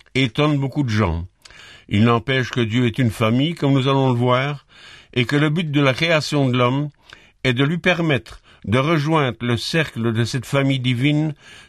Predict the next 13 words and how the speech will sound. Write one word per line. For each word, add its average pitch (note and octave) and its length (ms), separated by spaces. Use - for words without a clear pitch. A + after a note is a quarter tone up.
comme E3 260
l'explique D3+ 520
l'apôtre C3+ 420
Paul. « E2+ 400
Et B2 100
vous D3+ 140
n'avez D#3+ 240
point E3+ 220
reçu D#3 340
un D3 80
esprit D3 340
de C#3 80
servitude C3+ 720